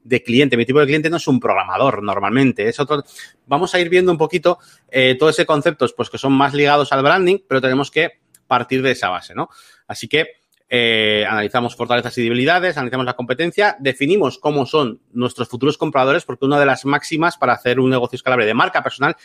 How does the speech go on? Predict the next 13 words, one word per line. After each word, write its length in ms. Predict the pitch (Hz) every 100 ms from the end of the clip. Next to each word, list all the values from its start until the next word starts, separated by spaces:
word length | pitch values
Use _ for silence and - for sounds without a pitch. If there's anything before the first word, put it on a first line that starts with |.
| _
es 160 | 151 -
crear 160 | 147
una 220 | 170 139 123
comunidad, 480 | 107 101 139 175 - _ _ _ _
¿vale? 260 | - 113 175 - - -
Así 160 | -
que 80 | 117
tienes 180 | 139 165
que 80 | 180
tener 180 | 180 170
muy 160 | 160
claro, 320 | 147 165 208 208 _ _ _
eh, 360 | - 131 127